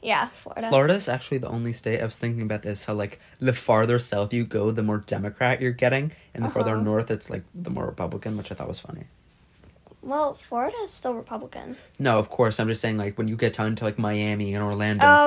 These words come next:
Speaker 2: like, the
Speaker 1: yeah.
Speaker 2: farther south you, like,
Speaker 1: Yeah.
Speaker 2: you go, that's when you're getting more Democrat. But then, like, when you're in northern Florida, like, that's where it, like, hits, like, Trump City.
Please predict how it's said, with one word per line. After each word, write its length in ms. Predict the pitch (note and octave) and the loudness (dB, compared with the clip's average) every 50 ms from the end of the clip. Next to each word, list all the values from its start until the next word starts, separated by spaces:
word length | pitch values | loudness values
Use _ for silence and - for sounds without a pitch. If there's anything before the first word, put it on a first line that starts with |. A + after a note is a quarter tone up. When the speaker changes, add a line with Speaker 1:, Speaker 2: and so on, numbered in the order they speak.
| C#4+ | 6
Speaker 2:
like, 120 | D4 D4 D4+ | 6 6 8
the 40 | |
Speaker 1:
yeah. 300 | D#4 D#4+ D#4+ D#4+ D#4 D#4 | 8 10 10 10 10 10
Speaker 2:
farther 300 | D4+ B2+ B2+ B2+ C3 B2+ | 10 10 10 8 8 4
south 460 | A#2+ - - - A#2 A2 A2+ A#2 - B2+ | 2 0 0 4 4 4 4 2 -4 -6
you, 140 | A2+ A2 - _ _ _ - | -6 -6 -6 _ _ _ 0
like, 160 | - B2 A#2 | 2 2 2
Speaker 1:
Yeah. 340 | C4+ - C3+ - - B3+ C#3+ A#2+ | 4 4 4 4 2 2 0 0
Speaker 2:
you 40 | |
go, 400 | A#2+ A2 G#2+ A2 A#2 C#3 D3+ D3+ _ _ _ _ _ | 2 4 4 6 4 4 2 0 _ _ _ _ _
that's 340 | - A#2 A2 A2 G#2+ - - | 4 6 6 6 6 2 -4
when 120 | A#2 A2 | -4 -2
you're 140 | A2 G#2+ G#2+ | 0 -2 -2
getting 380 | G#2 A2+ G#2 G2+ G#2+ G#2+ G#2+ G#2 | 0 0 0 2 2 -2 -2 -2
more 140 | G#2 G2 G2 | -4 -4 -4
Democrat. 720 | F#2+ - G#2 F#2 F#2 - - - G#2+ G2 G2 G#2 - - | -4 -4 -4 -4 -4 -4 -6 -4 -2 0 0 0 -2 -2
But 120 | - A#2+ | -4 -4
then, 120 | A2+ B2 A#2+ | -2 0 -2
like, 140 | A2+ A2 - | 0 0 -2
when 100 | A#2+ A#2 | -2 -2
you're 120 | A2+ A2+ | 0 0
in 100 | A2 G#2+ | 0 2
northern 340 | G#2 G#2 A2+ A2 B2+ C3+ B2 | 4 2 2 2 0 -2 -2
Florida, 400 | - - - C#3 C#3+ D3 D3+ C3+ | -4 -2 0 2 4 4 2 2
like, 220 | - A2+ G2+ G2 - | 0 -4 -6 0 2
that's 380 | G#2+ F#2+ F#2+ G2 - - - | 2 2 2 0 -4 -6 -2
where 120 | A2+ A2 A2 | 0 0 0
it, 120 | G#2+ - - | 0 -2 -6
like, 200 | E2 - - - | -8 -8 -8 -8
hits, 260 | - G#2 - - - | -10 -10 -10 -8 -8
like, 160 | G#2+ G2 - | -8 -10 -10
Trump 260 | - - A2+ G#2 - | -8 -4 -4 -4 -4
City. 360 | - - G2+ G2 - - - | -4 -6 -6 -4 -4 -6 -8